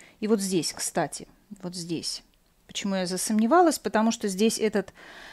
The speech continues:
м, э, двадцать седьмой находится рядом вот с этим тридцатым, с чего, собственно говоря, вот этот значок S,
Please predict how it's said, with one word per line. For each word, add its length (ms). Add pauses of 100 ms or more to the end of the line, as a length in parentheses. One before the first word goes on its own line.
(200)
м, 800
э, 380
двадцать 420
седьмой 380
находится 540
рядом 300
вот 160
с 60
этим 240
тридцатым, 560
с 60
чего, 240
собственно 360
говоря, 400
вот 220
этот 160
значок 540
S, 340